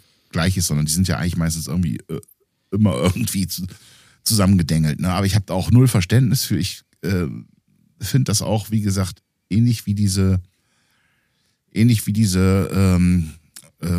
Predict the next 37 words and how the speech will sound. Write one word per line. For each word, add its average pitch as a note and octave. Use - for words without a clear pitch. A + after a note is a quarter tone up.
wie F#2
hier, G#2+
wie, F#2+
wie G2+
hab A2
ich A2
sie A2+
vor, G#2
vor G2+
zwei G#2+
Folgen G#2
genannt, G2+
diese, F#2
diese, E2+
diese D#2
E-Roller, A#2
ähm, G#2
auch G2
genauso A2
gefährlich, A#2+
weil G#2+
man G2
halt G2
eben, F#2+
äh, G#2
nicht C3+
unbedingt, C#3+
äh, F2+
darauf A#2
achtet A#2
oder G#2
daran G#2+
denkt, A#2+
dass A2+
jetzt A2
einer A2
da G2+